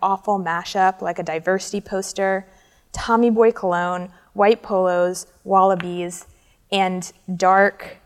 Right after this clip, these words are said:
denim turned white in the crotch and ass from wear. Exhausting." Um, I especially love that last <laughs> sentence, "exhausting." Um,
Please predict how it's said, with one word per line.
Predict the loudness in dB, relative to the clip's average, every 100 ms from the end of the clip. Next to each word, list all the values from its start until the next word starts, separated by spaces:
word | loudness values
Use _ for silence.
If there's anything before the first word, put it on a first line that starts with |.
| -4
denim | 0 2 0
turned | -2 -4 -2
white | 2 2 0
in | -4
the | -8
crotch | -2 0 0 -2
and | -14 -14 _
ass | -16
from | -12 -12 -10
wear. | -8 -6 -8 -12 _
Exhausting." | -12 -10 -6 -6 -8 -8 -6 -6 -8 _ _ _ _ _ _
Um, | -4 -2 -4 -8
I |
especially | -10 -8 -2
love | -2 -2
that | -4 -4
last | -4 -4 -10 -14 -16 -16 -10 -10
<laughs> | -8 -12 -20 -20 -8
sentence, | 0 2 4 4 4 2
"exhausting." | -2 0 0 0 -2 0 0 -2 -8 -20 -20 _ _
Um, | 4 4 2